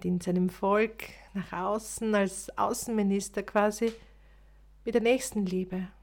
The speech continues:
und nach innen mit der Selbstliebe, wie wir im Markus-Evangelium gehört haben.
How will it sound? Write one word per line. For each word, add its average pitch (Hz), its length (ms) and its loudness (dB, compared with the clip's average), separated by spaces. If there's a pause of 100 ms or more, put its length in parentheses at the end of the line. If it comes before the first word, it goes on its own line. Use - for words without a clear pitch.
(180)
und 196 100 2
nach 190 180 2
innen 226 360 0
mit 233 160 2
der 233 80 4
Selbstliebe, 196 800 2
wie 175 140 -2
wir 202 120 4
im 196 100 0
Markus-Evangelium 180 960 0
gehört 180 380 0
haben. 185 220 -2